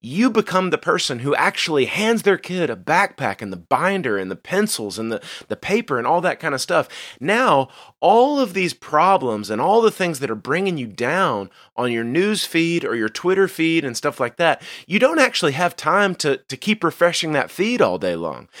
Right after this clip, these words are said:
because you're actually giving somebody a backpack and pencils and paper and that kind of stuff. If you can dig that, when you have a mission and a team, that's a refining thing. It's not just that, it, it's exactly like Jed's saying, you, you are, you are actually lighting up the darkness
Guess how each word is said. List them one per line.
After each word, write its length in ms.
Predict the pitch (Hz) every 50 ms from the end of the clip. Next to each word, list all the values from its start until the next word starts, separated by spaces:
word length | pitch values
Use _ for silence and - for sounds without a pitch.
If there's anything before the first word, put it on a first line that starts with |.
| - - _
because 280 | - 147 - 180 147 -
you're 180 | 208 190 - - -
actually 480 | 185 226 233 - - - 160 143 131
giving 360 | 117 110 143 170 170 165 151
somebody 460 | 139 - 143 131 127 123 120 117 120 - -
a 60 | 104
backpack 680 | 101 - - 117 127 143 - - - 156 147 151 156 - - _ -
and 160 | 104 98 -
pencils 480 | - 139 139 135 - 147 147 139 - - -
and 120 | 98 90
paper 360 | - 131 127 123 120 131 123 113 -
and 140 | - 101 113
that 160 | 139 131 -
kind 120 | - 135 107
of 60 | 98
stuff. 240 | - 104 90 85 -
If 140 | 135 123 170
you 60 | 175
can 180 | - 165 135
dig 240 | 117 160 180 160 123
that, 260 | 117 101 98 - - - - - - - -
when 140 | 117 120
you 140 | 160 208 240
have 100 | 247 233
a 60 | 180
mission 680 | 135 117 107 117 151 180 208 202 - - 92 78 80 - - - - - - 117
and 100 | 120 107
a 80 | - _ -
team, 500 | - - 175 190 196 165 113 95 92 - _ - - - _
that's 240 | - 170 208 - -
a 40 | 208
refining 800 | 170 139 117 - - - - 123 120 147 156 151 139 120 110 104
thing. 460 | - - - 139 127 98 78 78 78 _ - - - -
It's 200 | - - - -
not 260 | 151 175 196 233 220 -
just 320 | - 180 165 147 - -
that, 220 | 143 131 120 - - _ - - -
it, 140 | - 131 - -
it's 180 | 147 151 -
exactly 440 | 151 135 120 180 196 240 240 - 214
like 200 | 170 151 135 110
Jed's 280 | - 131 131 123 104 -
saying, 300 | - 117 104 95 92 95
you, 260 | 135 185 202 - -
you 220 | 131 151 175 196
are, 260 | 190 156 127 117 110 -
you 240 | - 110 143 185 196
are 160 | 170 123 -
actually 420 | - 139 165 175 - - 165 139
lighting 400 | 117 107 107 131 147 151 156 147
up 120 | 139 127 -
the 80 | 120
darkness 580 | 92 95 113 127 151 - - 101 82 87 92 -